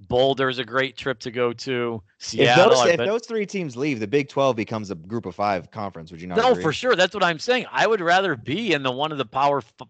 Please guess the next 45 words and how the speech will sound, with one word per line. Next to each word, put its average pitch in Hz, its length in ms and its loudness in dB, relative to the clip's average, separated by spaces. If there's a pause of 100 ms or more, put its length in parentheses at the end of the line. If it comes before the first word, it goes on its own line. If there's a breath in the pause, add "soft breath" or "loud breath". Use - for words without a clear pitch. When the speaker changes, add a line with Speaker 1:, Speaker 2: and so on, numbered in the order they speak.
Speaker 1:
power 139 300 0
f-, 117 120 -12 (800)
the 120 100 -8
power 156 240 4
Speaker 2:
Four. 113 320 8
Speaker 1:
four 220 240 2 (280)
Speaker 2:
Right. 90 140 -10
Speaker 1:
schools 147 400 2
rather 151 300 4
than 156 160 0
just 143 180 -8
be 151 160 -4
leading 156 380 -4
in 151 100 -2
a, 143 220 -2
in 147 100 -4
a 135 80 0
Big 147 300 -2
Twelve 165 340 2
that 139 140 -2
no 151 160 -2
one 160 160 -4
cares 240 340 -4
about. 87 320 -14 (1500)
Speaker 2:
Yeah. - 280 -20
Speaker 1:
'Cause 214 200 2 (120)
look, 262 200 4
let's, 233 240 0
it 226 380 -4
comes 269 300 0
too 262 160 -4
to 180 80 0
this. 185 340 0 (480)
Nobody 170 880 2
is 147 100 0
gonna 156 220 -2
say 196 220 0
the 135 120 -2
Big 143 260 -2
Twelve 156 440 0
is 120 140 -6
even 170 320 -4
in 147 100 -2
the 107 180 -4 (140)
realm 117 760 2